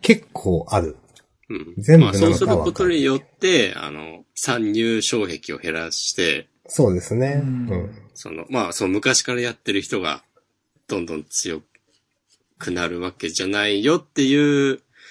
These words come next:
Speaker 2: のと、あと、まあ、その作ってる側は新しいカードを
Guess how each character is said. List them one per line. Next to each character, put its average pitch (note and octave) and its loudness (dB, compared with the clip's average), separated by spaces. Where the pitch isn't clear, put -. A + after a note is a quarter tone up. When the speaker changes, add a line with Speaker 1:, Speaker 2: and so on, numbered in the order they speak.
Speaker 2:
の C#3+ -4
と、 F3+ 2
あ F#3+ 0
と、 - -6
ま E2 -6
あ、 - -20
そ - -16
の D2+ -12
作 - -6
っ G2 -2
て - -12
る G2 -2
側 F#2+ -2
は F2+ -6
新 G#2+ -4
し F2+ -2
い - -10
カ D#2+ -10
ー C#2+ -12
ド C#2 -12
を C#2 -14